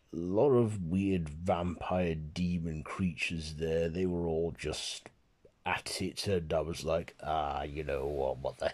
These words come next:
hell? I've done weird stuff before." Oh, but I do remember that, though. I remember I had sex about six times in a day.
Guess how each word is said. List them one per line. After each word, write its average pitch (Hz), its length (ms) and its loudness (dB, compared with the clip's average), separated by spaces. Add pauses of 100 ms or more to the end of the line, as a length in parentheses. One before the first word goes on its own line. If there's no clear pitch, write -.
(100)
hell? 85 400 2 (580)
I've 78 220 0
done 90 260 0
weird 87 300 0
stuff - 480 -2
before." 87 600 2 (1400)
Oh, 160 260 8
but 120 500 0
I 208 80 4
do 240 180 4
remember 110 380 4
that, 57 360 -2
though. 69 360 -2 (600)
I 101 380 4
remember 104 720 6
I 90 560 2 (440)
had 87 360 -2
sex - 880 -4 (600)
about 87 600 0 (680)
six - 680 -6
times 87 560 0 (100)
in 87 160 -2
a 76 60 -4
day. 78 540 0